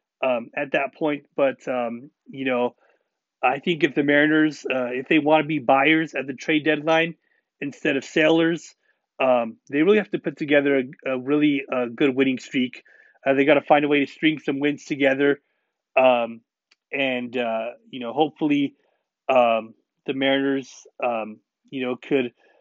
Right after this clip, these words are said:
uh, climb back into this A L West division race, um, or maybe climb into, uh, you know, this wild card race as well.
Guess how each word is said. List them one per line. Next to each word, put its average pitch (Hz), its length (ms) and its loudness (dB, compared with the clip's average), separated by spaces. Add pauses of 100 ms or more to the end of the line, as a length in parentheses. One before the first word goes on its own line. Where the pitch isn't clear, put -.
(240)
uh, 120 220 -2
climb 185 280 4
back 170 240 4
into 151 140 0
this 139 380 -2 (240)
A 147 160 4
L 139 120 4
West 139 360 4 (100)
division 131 480 -2
race, 131 500 0 (520)
um, 120 340 0 (100)
or 135 260 2
maybe 139 320 -2
climb 135 280 -2
into, 131 580 -4
uh, 120 60 -2
you 117 160 -6
know, 117 140 -4
this 131 200 -4
wild 147 280 6
card 120 200 2
race 127 260 0
as 120 140 -8
well. 123 380 0